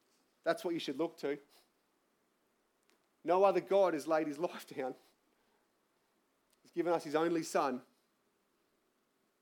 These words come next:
to reconcile the sinful people. Church, as we arrive at the end now of what has been this six-week series in Second Timothy,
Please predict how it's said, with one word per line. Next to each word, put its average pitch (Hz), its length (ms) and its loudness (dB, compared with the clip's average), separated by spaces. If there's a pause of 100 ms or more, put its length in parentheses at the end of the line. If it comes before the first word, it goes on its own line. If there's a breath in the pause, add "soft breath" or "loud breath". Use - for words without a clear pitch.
(560)
to 135 100 -8
reconcile 147 520 -2
the 123 100 -8
sinful 135 340 -8
people. 135 360 -6 (3750)
Church, 175 260 2
as 160 120 -2
we 180 100 6
arrive 180 320 6
at 190 60 -2
the 170 140 2
end 175 160 2
now 175 400 0 (440)
of 143 120 -10
what 160 120 2
has 151 120 -4
been 160 160 0
this 151 120 -2
six-week 175 460 -4
series 160 340 2
in 147 80 -4
Second 160 300 -2
Timothy, 156 480 -2